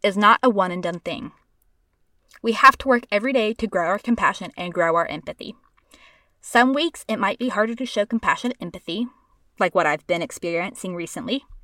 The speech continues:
but that's okay. We just have to try. We have to make a conscious decision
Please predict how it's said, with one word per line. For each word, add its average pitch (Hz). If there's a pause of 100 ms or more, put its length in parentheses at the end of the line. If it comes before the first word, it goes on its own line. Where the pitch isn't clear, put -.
(260)
but 247
that's 233
okay. - (200)
We 220
just 240
have 214
to 220
try. - (1000)
We 214
have 240
to 220
make 202
a 196
conscious 214
decision 175